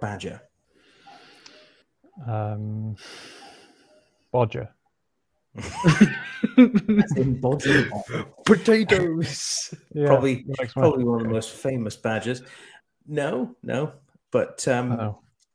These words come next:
Speaker 1: well, when it comes to, to badgers, like I said, they have got
Speaker 3: Is
Speaker 1: a
Speaker 3: it
Speaker 1: mul-
Speaker 3: Gudger?
Speaker 1: Not Gudger. No, I don't.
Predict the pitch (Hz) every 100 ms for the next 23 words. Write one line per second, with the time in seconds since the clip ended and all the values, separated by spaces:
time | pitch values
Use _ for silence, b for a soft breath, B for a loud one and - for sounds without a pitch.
0 | _ 120 104 135 143 170 147 139 - 131
1 | 123 - 107 107 98 101 110 - 92 98
2 | 104 - - 139 165 233 226 - 110 87
3 | - _ _ _ 110 123 147 - 135 127
4 | 123 143 135 117 123 117 - 127